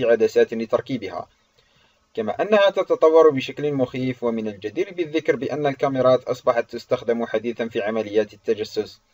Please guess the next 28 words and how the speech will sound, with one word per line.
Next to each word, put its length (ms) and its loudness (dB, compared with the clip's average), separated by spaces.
وهي 220 4
عبارة 320 8
عن 100 0
كاميرات 460 6
صغيرة 420 2
جدًا 460 -2
يمكن 440 -4
وضعها 400 4
في 200 -6
أي 160 -2
مكان، 420 0
وسنلقي 580 -4
الضوء 380 6
في 260 -4
هذا 280 4
الفيديو 460 -2
على 240 2
مخترع 400 -2
الكاميرا. 480 -4
أول 300 10
من 140 4
اخترع 460 4
الكاميرا 500 4
للتصوير 540 -2
الفوتوغرافي 760 0
هو 160 4
لويس 240 0
داجير، 640 2